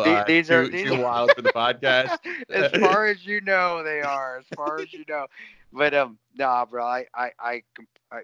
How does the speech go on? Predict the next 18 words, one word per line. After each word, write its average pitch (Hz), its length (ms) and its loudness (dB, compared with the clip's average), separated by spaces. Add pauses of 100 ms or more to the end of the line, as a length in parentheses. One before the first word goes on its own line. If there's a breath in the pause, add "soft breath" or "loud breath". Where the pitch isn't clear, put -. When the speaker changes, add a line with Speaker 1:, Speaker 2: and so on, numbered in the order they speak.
(120)
Speaker 1:
you, 107 260 -18
th-, 110 180 -12
it 117 160 -6
has 117 260 -2
helped 110 280 -4
me, 104 120 -12
and 104 100 -10
it's, - 280 -14
it, 110 160 -4 (260 loud breath)
it 240 100 6
has 180 260 6
helped. 127 300 -4
I 135 260 -6
can 156 100 -12
tell 143 240 -4
it's - 100 -20
helped 120 360 -12
me, 110 280 -14